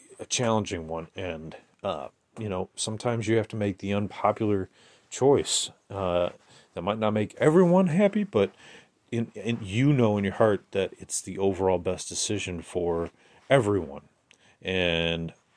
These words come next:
so when it comes to that, make sure that you're making the best decision you can for yourself, to make sure you're taking care of everyone, to make sure that the future is secure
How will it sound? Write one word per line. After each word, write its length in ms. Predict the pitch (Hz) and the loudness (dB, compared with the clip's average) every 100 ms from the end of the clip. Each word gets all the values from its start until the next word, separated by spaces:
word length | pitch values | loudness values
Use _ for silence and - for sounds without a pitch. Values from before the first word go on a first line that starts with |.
| _ - | _ -12
so 600 | - - 101 95 87 87 - _ _ _ _ - | -2 2 6 6 4 0 -8 _ _ _ _ -8
when 140 | 104 | -6
it 120 | 95 | -4
comes 300 | 110 107 - | -2 -2 -2
to 80 | - | -4
that, 340 | 82 104 104 - - - | 4 6 6 2 -12 -16
make 220 | 92 101 | -4 -2
sure 240 | - 127 117 | 2 2 2
that 160 | 110 | 0
you're 160 | 101 110 | 0 -2
making 300 | 117 113 117 | -2 -4 -4
the 60 | 101 | -4
best 300 | 117 110 - | -4 -4 -6
decision 440 | - 123 110 107 | -2 -2 0 -2
you 120 | 110 | -2
can 280 | 113 101 87 | -2 -6 -6
for 140 | - | -6
yourself, 400 | 82 78 90 85 - | -8 -4 -6 -6 -10
to 160 | 92 - - _ _ | -16 -16 -20 _ _
make 140 | 104 | -2
sure 160 | - 110 | 2 2
you're 100 | 104 | 0
taking 240 | - 104 | -2 -6
care 360 | 95 - 104 104 | -8 -4 0 2
of 120 | 90 | 2
everyone, 500 | 90 82 78 80 80 | 0 0 -8 -10 -12
to 120 | - 101 | -8 -4
make 120 | 101 | -2
sure 200 | - 117 | 2 0
that 140 | 95 | 0
the 60 | - | -8
future 600 | - - 135 - 101 87 | -6 0 0 2 0 0
is 80 | - | -4
secure 500 | - - 82 80 | -8 -10 -12 -12